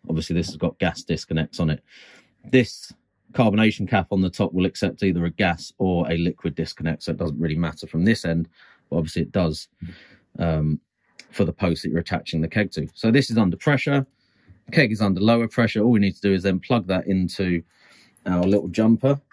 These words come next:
down here. And just like that, we have fired our solution. There's a little bit left in the bottom. That's because the, uh,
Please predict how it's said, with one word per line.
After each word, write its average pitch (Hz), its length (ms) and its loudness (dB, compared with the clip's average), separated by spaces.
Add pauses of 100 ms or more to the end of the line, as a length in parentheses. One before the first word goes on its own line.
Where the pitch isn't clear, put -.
down 92 280 0
here. 131 360 2 (3750)
And 85 320 2
just 131 240 0
like 92 220 0
that, 95 260 -2 (2000)
we 87 160 0
have - 160 -2
fired 95 560 0 (1500)
our 90 180 -4
solution. 98 380 0
There's 107 160 2
a 113 40 2
little 131 220 6
bit 104 140 0
left 107 260 0
in 101 80 0
the 98 80 2
bottom. 104 340 2 (680)
That's 95 200 -4
because 95 460 -2
the, 95 320 2
uh, 92 320 2